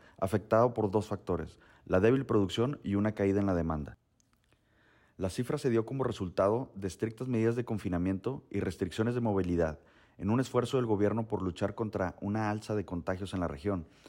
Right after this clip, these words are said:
y causando la suspensión de operaciones de algunas plantas de producción.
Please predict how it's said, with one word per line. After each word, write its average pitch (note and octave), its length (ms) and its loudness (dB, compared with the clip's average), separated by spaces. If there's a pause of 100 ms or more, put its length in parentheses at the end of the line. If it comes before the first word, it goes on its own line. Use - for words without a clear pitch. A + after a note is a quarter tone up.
(420)
y F#2+ 120 -6
causando G#2 440 0
la A#2+ 100 0
suspensión G2 520 -4
de A#2 60 0
operaciones G#2 540 0
de G#2 60 2
algunas G2 340 -2
plantas F#2+ 360 -4
de F#2 60 -4
producción. D2+ 540 -6